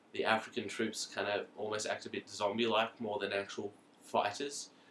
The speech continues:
Um, but it, you know, it's nice.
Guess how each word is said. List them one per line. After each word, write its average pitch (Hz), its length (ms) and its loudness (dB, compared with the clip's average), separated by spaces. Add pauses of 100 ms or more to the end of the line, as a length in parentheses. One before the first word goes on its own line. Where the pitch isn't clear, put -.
(260)
Um, 110 400 10
but 147 280 10
it, 135 240 4 (380)
you 120 160 6
know, 107 60 4
it's - 240 0
nice. 123 600 6